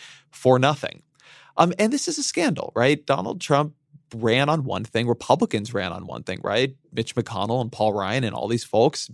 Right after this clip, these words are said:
you know, saying they were gonna protect people with pre-existing conditions. And now they are doing the opposite thing. And I think in politics, we have trouble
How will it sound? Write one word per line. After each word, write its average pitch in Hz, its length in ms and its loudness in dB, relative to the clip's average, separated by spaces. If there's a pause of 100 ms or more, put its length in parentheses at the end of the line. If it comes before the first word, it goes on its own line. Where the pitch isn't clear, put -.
you 110 140 -6
know, 117 100 -2
saying 117 220 -4
they 113 80 2
were 110 80 2
gonna 113 120 -4
protect 113 380 -2
people 113 220 0
with - 80 -4
pre-existing 110 560 -4
conditions. 147 560 -6 (340)
And 127 140 0
now 143 100 4
they 156 140 6
are 135 80 4
doing 120 420 2
the 107 220 -4
opposite 104 520 -6
thing. 92 440 -4 (260)
And 156 80 0
I 170 60 0
think 262 160 -4
in 254 100 -2
politics, 147 420 0
we 127 120 0
have 120 140 -2
trouble 123 720 0